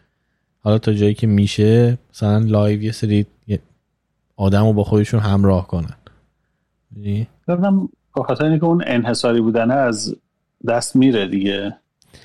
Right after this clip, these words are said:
Speaker 1: آره، ولی خب دنیا هم آخه داره میره، واسه همین شاید می‌گم بعید نیست هفت، هفت، هشت سال دیگه این اتفاق بیفته، چون دنیا کلاً داره میره به یه سمتی که دیگه همه چیز دموکراتیزه می‌شه و انحصار دیگه اصلاً معنی نداره. یعنی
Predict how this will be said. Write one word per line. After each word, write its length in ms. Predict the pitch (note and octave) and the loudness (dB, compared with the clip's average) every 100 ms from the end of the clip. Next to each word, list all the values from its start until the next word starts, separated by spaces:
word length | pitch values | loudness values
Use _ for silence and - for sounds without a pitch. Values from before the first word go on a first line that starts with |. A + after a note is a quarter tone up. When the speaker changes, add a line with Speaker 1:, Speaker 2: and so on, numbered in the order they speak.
| - - _ _ _ | -20 -20 _ _ _
Speaker 1:
آره، 260 | B2+ D#3 F3+ | 0 4 6
ولی 140 | F3+ | 4
خب 180 | F3+ F#3 | 2 0
دنیا 360 | D#3 D#3 D3+ F3 | 4 6 6 6
هم 60 | |
آخه 160 | F#3 E3+ | 4 2
داره 260 | E3+ F3 F3+ | 2 2 2
میره، 320 | D#3+ E3+ F3 | 2 4 4
واسه 380 | E3 C#3 C#3+ - | 2 0 0 2
همین 340 | F3 F3+ D3 - _ | 4 4 4 0 _
شاید 440 | - C3+ C3 B2+ A#2+ | -4 2 4 4 2
می‌گم 260 | B2+ B2 | 2 2
بعید 280 | A#2 A#2 A#2 | 4 2 2
نیست 200 | A#2+ - | 0 0
هفت، 240 | A#2 - | -2 -2
هفت، 200 | - A2+ | -2 0
هشت 180 | A#2 A#2+ | 0 0
سال 260 | - A#2 A2+ | 2 2 2
دیگه 200 | G#2+ A2 | 0 0
این 140 | G#2+ | 2
اتفاق 280 | A2 - A2+ | 0 0 0
بیفته، 300 | A2+ A2+ D3+ | 0 -2 -4
چون 180 | - E3 | -2 0
دنیا 360 | D3+ C#3+ C#3 | 4 4 4
کلاً 260 | D#3+ E3 D#3 | 2 2 4
داره 240 | D#3+ D3+ | 4 4
میره 180 | D#3+ D#3+ | 4 4
به 80 | D3+ | 4
یه 60 | D3 | 4
سمتی 380 | D#3+ D#3 - | 2 2 0
که 140 | D#3+ D#3+ | -2 2
دیگه 200 | D3+ D3 | 2 2
همه 240 | D3 C#3 | 4 4
چیز 240 | C#3+ D#3 C3+ | 2 0 2
دموکراتیزه 680 | A#2+ A#2 - A#2 A#2+ A2+ | 4 2 2 0 2 2
می‌شه 260 | C#3 D3 D3+ | 2 2 2
و 220 | C3+ A#2+ G#2 | 4 4 4
انحصار 520 | A#2+ B2 B2 - C3 | 4 6 4 4 2
دیگه 220 | C3 B2 | 2 0
اصلاً 200 | B2+ C3 | 0 0
معنی 340 | B2+ G#2 G#2 A#2+ | 2 2 4 4
نداره. 440 | A#2+ A#2 F#2+ D#2+ | 4 4 2 -2
یعنی 340 | E2 F2+ G#2 | -4 -4 -6